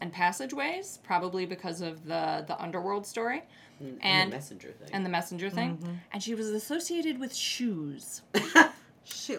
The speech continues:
Speaker 3: well,
Speaker 1: Unclear
Speaker 3: I'm
Speaker 1: why.
Speaker 3: just saying, Inanna, she likes her, she likes her things.
Speaker 1: And it, yeah, and
Speaker 3: <laughs>
Speaker 1: Inanna at one point
Speaker 3: Her
Speaker 1: ref-,
Speaker 3: stuff.
Speaker 1: Inanna at one point refers to Ninshubur as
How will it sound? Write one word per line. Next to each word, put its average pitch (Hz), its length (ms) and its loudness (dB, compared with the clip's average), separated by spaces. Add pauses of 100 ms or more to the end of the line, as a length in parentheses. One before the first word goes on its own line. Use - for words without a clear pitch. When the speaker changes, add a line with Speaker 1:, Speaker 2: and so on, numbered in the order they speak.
(120)
Speaker 3:
well, 349 640 10
Speaker 1:
Unclear 320 440 8
Speaker 3:
I'm 370 200 12
Speaker 1:
why. 269 360 12
Speaker 3:
just 311 280 6
saying, 269 160 4
Inanna, 285 480 10 (480)
she 311 320 6
likes 320 420 10
her, 359 340 2
she 262 200 -2
likes 240 380 4
her 302 100 -2
things. 202 420 -2
Speaker 1:
And 226 200 10
it, 233 260 2
yeah, - 340 10
and 226 180 12
Speaker 3:
<laughs> - 140 8
Speaker 1:
Inanna 269 380 12 (140)
at 247 180 10
one 240 180 4
point 220 280 6
Speaker 3:
Her 196 60 0
Speaker 1:
ref-, 214 100 6
Speaker 3:
stuff. - 260 4
Speaker 1:
Inanna 233 360 8
at 214 280 8
one 202 180 4
point 202 260 4
refers 196 460 2
to 202 200 0
Ninshubur 175 920 0
as 160 560 6